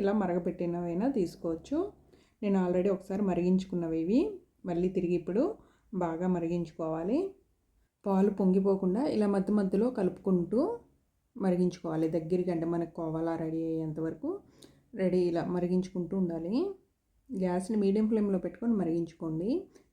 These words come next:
దగ్గర ఉంటే హై ఫ్లేమ్‌లో పెట్టుకోండి. మధ్య మధ్యలో అయితే వదిలేకుండా కలుపుకుంటూ ఉండండి, లేదంటే పొంగిపోతాయి.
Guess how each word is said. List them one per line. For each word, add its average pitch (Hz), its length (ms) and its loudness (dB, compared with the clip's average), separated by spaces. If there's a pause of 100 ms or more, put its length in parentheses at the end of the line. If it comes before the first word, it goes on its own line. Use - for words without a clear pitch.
(140)
దగ్గర 175 320 0
ఉంటే 190 240 0
హై 208 180 2
ఫ్లేమ్‌లో 190 380 4
పెట్టుకోండి. 165 560 -4 (1300)
మధ్య 185 240 -4
మధ్యలో 185 300 2
అయితే 254 160 -2 (120)
వదిలేకుండా 180 520 0 (100)
కలుపుకుంటూ 190 520 0 (100)
ఉండండి, 165 420 2
లేదంటే 165 420 0
పొంగిపోతాయి. 170 640 -4